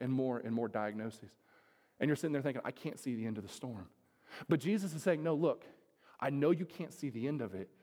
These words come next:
but I'm gonna minister and comfort you in the midst of it. I'm gonna give you enough knowledge just to make it through today. The future, listen, tomorrow has enough problems of its own," he says. "Don't worry about tomorrow.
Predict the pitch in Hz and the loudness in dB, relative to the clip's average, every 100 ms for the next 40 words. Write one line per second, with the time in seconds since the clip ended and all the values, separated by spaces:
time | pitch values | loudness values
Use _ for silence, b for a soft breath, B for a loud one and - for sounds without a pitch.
0 | b _ 135 139 156 127 135 147 - 120 | b _ 0 0 -2 -2 -2 -4 -2 -4
1 | 95 - 143 131 117 110 110 101 98 135 | -4 -6 -6 -6 -4 -4 -4 -4 -2 -2
2 | 147 - - 107 87 85 B B B - | -4 -8 -8 -8 -8 -10 B B B -4
3 | 147 143 143 139 120 131 151 170 165 143 | -2 0 0 0 0 0 -2 -2 -2 -2
4 | 110 104 - 143 - 143 139 135 - 131 | -6 -6 -4 -4 -4 -6 -4 -6 -6 -4
5 | 123 - 113 127 101 B B B 117 - | -4 -4 -4 -4 -4 B B B -4 0
6 | 147 170 220 220 165 165 113 127 131 165 | -2 0 -2 0 -2 -4 -4 -2 0 0
7 | 185 170 147 147 - 143 143 127 127 123 | -2 -6 -6 -6 -6 -4 -4 -4 -6 -6
8 | 165 147 101 95 92 - B B B B | -6 -4 -8 -10 -14 -16 B B B B
9 | B - 175 160 160 208 180 135 - 113 | B 2 2 4 4 4 2 -2 -4 -6
10 | 95 85 - | -4 -6 -8